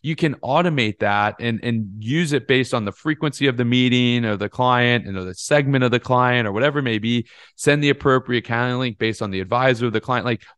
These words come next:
all of that can be automated, along with pulling in data that you need for meeting preparation, like rep-, rep-, performance numbers, reporting data,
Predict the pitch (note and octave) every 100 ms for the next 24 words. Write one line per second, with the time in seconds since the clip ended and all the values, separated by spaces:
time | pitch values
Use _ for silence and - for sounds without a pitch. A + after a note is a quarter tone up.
0 | - C3+ G3 D3+ B2+ B2+ - G#2 G2+ G#2
1 | A#2+ D3 E3+ F#3 E3 _ _ _ - D3+
2 | F#3+ F#3 D#3+ - D#3 E3 D#3 C#3+ C#3 A2
3 | B2+ C3+ A2 A2 A2 G#2 A#2 C#3 A2 A2
4 | G#2+ G#2+ G#2 A2 G#2 G#2 C3 - F2 F2
5 | F2+ - F#2+ - - - - G#2 - -
6 | - G#2+ - C#3 C#3 C3 C3 B2+ A#2+ A#2
7 | A#2 G#2+ F2+ - C3 C3 B2 A2 A#2 A2+
8 | A2 A2